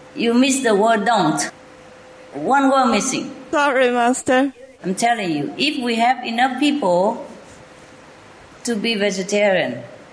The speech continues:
Speaker 1: like two-thirds of the world are vegetarian, then we can save the planet. At least these two-thirds.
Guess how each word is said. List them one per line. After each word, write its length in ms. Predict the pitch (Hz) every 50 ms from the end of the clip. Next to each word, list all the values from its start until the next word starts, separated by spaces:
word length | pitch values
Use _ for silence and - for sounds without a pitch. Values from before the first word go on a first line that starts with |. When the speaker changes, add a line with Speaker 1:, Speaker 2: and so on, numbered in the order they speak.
| - - - - - - - -
Speaker 1:
like 240 | - 143 151 151 151
two-thirds 460 | - 254 254 247 247 247 240 233 226 208
of 120 | 180 165
the 100 | 170 170
world 600 | 156 143 147 147 143 131 123 117 110 107 - - - - - - - -
are 140 | - 160 170
vegetarian, 680 | 170 180 175 180 175 - 185 180 170 151 123 117 117 - - - - - -
then 220 | - 202 254 277 294
we 120 | 294 294
can 160 | 294 269 262
save 320 | 254 - 277 302 320 269 254
the 80 | 247
planet. 560 | 214 196 196 175 156 139 113 - - - - - - - - - - - - - - - - - - - - - - - -
At 140 | - 202 214
least 300 | 277 339 370 - - - 220 214 214 214 214
these 340 | 294 294 294 285 294 -
two-thirds. 600 | - 294 294 285 294 - 262 240 180 147 139 -